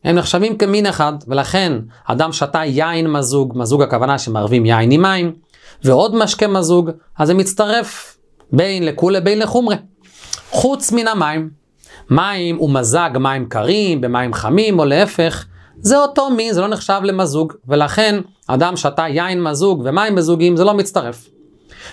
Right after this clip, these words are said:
ורבי יוחנן אמר, אפילו מים גם נחשבים למה-, למשקה מזוג.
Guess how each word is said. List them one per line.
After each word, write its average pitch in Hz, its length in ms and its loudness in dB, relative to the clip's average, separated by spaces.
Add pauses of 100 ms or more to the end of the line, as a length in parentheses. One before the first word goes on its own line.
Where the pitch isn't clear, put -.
ורבי 165 320 2
יוחנן 151 360 2
אמר, 214 320 0
אפילו 220 380 2
מים 214 520 0 (520)
גם 233 260 2
נחשבים 208 320 0
למה-, 190 340 0
למשקה 180 680 0
מזוג. 135 400 0